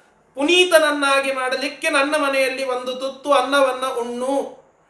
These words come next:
ನಾನು ಸಮರ್ಪಣ ಮಾಡಿದ್ದನ್ನ ಸ್ವೀಕಾರ ಮಾಡು" ಅಂತ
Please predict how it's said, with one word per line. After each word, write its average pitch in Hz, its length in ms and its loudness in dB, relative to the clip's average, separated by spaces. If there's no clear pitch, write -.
ನಾನು 269 280 4
ಸಮರ್ಪಣ 285 520 2
ಮಾಡಿದ್ದನ್ನ 269 600 0
ಸ್ವೀಕಾರ 269 520 2
ಮಾಡು" 247 420 -2
ಅಂತ 240 260 -4